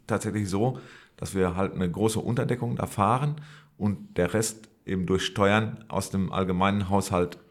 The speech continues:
gedeckt wird. Und da sagt die Gemeindeprüfungsanstalt, das darf so nicht sein. Und da müssen wir jetzt ran. Und der Entwurf, den man auch in der Vorlage im Ratsinformationssystem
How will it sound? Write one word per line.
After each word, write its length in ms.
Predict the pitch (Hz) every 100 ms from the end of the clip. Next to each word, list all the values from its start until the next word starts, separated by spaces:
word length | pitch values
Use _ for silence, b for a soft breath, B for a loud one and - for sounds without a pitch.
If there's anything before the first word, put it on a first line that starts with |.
| _
gedeckt 440 | - 90 113 - -
wird. 260 | 117 123
Und 300 | - 95 90
da 200 | 92 95
sagt 260 | 90 92 -
die 60 | 85
Gemeindeprüfungsanstalt, 1300 | 90 92 92 - - 101 - - 95 - 92 87 -
das 160 | 90 -
darf 180 | 92
so 120 | - 87
nicht 180 | 78
sein. 280 | 87 104 120 69 B B B B
Und 500 | - 98 - - -
da 100 | 92 87 -
müssen 260 | 95 92 90
wir 80 |
jetzt 340 | 90 87 - - _ _
ran. 400 | - 85 123 151 B B B B
Und 200 | - 92 82 - -
der 120 | 85
Entwurf, 540 | 87 92 113 131 - - - - _ _
den 120 | 95 92
man 140 | 87
auch 140 | 80
in 100 | 98
der 100 | 87
Vorlage 640 | 87 101 98 95 92 90 82 B B
im 240 | - 95 85
Ratsinformationssystem 1300 | 95 95 - 92 87 87 107 107 104 - 107 101